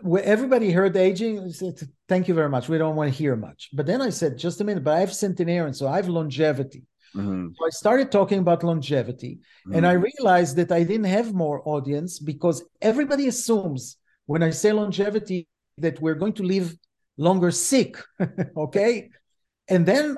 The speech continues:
Speaker 1: then I moved totally and I started talking about health span, and I made it one word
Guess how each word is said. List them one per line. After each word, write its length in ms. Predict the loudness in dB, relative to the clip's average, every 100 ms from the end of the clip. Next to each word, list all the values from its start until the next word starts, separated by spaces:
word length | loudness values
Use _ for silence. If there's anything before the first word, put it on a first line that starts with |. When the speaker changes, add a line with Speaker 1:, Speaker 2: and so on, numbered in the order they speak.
| -6
Speaker 1:
then 360 | -2 2 2 4
I 220 | 4 4
moved 380 | 2 0 -2 -2
totally 360 | -2 0 -2 -2
and 80 |
I 160 | -2 -2
started 420 | -2 -2 0 0
talking 360 | 0 0 -2 -2
about 280 | -2 -4 -2
health 240 | -2 -2
span, 260 | -6 -6 -4
and 120 | -2
I 100 | 0
made 280 | 2 2 0
it 120 | -4
one 360 | -4 -2 -2
word 360 | -2 -2 -2